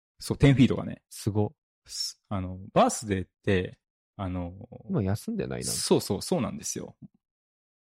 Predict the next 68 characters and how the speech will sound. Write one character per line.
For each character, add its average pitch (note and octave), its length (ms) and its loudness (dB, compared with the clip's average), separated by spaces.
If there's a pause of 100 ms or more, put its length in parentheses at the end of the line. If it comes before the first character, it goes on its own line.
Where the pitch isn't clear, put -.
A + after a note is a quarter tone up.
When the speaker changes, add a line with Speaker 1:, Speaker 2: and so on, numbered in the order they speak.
Speaker 2:
な - 100 2
ん F2+ 80 0
か A#2 60 0
あ - 20 -6
っ - 100 -8
た - 80 -2
よ - 80 -8
ね、 - 60 -8
Speaker 1:
と、 C#3+ 80 6
ボ F#3 80 4
ー - 100 -8
カ G3 100 6
ル G3 120 2
の F#3+ 180 2
千 A2+ 380 -2
葉、 D#3 320 2
Speaker 2:
確 B2 60 -16
か。 - 80 -20 (280)
Speaker 1:
千 - 180 -10
葉 B2+ 160 0
さ A#2+ 200 0
ん C#3+ 160 -4 (420)
が、 C#3+ 360 0
Speaker 2:
う - 60 -20
ん。 - 0 - (680)
Speaker 1:
な E3 120 0
ん F3+ 80 2
だ G2 100 -2
っ - 100 -12
け G#2 120 -6
な、 F#2 260 -6
な E3+ 80 -4
ん F3 60 -4
か - 320 -8 (180)
結 - 260 -6
構 - 160 -18 (280)
病 C3 180 6
気 - 140 -10
か D3 140 -2
な F#2+ 100 -2
ん F2 100 -6
か - 120 -6
で。 - 380 -4
Speaker 2:
な F#3+ 60 -4
ん F3 40 -10
か、 - 220 -8 (720)
そ F#3+ 160 -2
う C#3 40 0
だ G2+ 100 0
よ E2 60 -2
ね、 F2 100 -4
ニ C3 100 2
ュ D3+ 40 6
ー - 40 4
ス - 140 -8
に F#2 60 0
な A#2 80 2
っ - 60 -14
て - 120 -10
た - 120 -12
ね。 C3+ 140 -10
Speaker 1:
そ C#3+ 140 2
う - 20 2
な D#2+ 80 -6
ん C#2 80 -12
で - 80 -16
す - 120 -10
よ。 - 160 -10